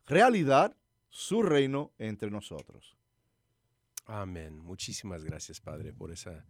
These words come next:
Speaker 2: linda reflexión. Ah, mucha gente se queda, you know, ah, reflexionando sobre sus palabras y, y las palabras del Evangelio. Hay gente que,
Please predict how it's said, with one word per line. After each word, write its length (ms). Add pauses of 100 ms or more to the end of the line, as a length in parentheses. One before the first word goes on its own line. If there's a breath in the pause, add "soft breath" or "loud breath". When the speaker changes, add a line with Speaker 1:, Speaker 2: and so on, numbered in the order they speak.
(140)
Speaker 2:
linda 400
reflexión. 800 (500 soft breath)
Ah, 360 (1600)
mucha 320
gente 480
se 200
queda, 600 (640)
you 140
know, 400
ah, 220 (400)
reflexionando 800
sobre 480
sus 220
palabras 680 (280)
y, 560
y 60
las 200
palabras 380
del 140
Evangelio. 540 (680 loud breath)
Hay 180
gente 380
que, 260